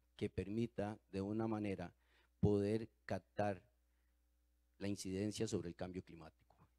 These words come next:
Esto lo vamos a unir con todo lo que es las asadas. Vamos a ampliar la cobertura boscosa de las asadas a fin de poder garantizar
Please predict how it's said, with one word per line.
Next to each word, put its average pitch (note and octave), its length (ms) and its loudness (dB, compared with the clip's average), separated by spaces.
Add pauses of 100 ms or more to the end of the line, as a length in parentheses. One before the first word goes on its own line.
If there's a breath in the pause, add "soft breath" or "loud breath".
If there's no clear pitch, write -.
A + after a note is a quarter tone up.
Esto C3+ 640 2
lo G2+ 200 0
vamos A2+ 320 2
a B2+ 40 4
unir G#2+ 440 2 (360 soft breath)
con G#2 160 2
todo A#2 260 10
lo B2+ 200 8
que G#2+ 260 6
es A2 260 -2
las F#2+ 220 -4
asadas. F#2 600 -2 (140)
Vamos G#2+ 460 0
a A2+ 60 4
ampliar G#2+ 400 4
la F2+ 140 -2
cobertura A2 560 4
boscosa G#2+ 540 2
de G#2+ 80 2
las G#2 200 -4
asadas F2+ 540 0 (360 loud breath)
a A2+ 120 4
fin A2 240 2
de A#2+ 120 4
poder G#2+ 420 6
garantizar G#2 880 -2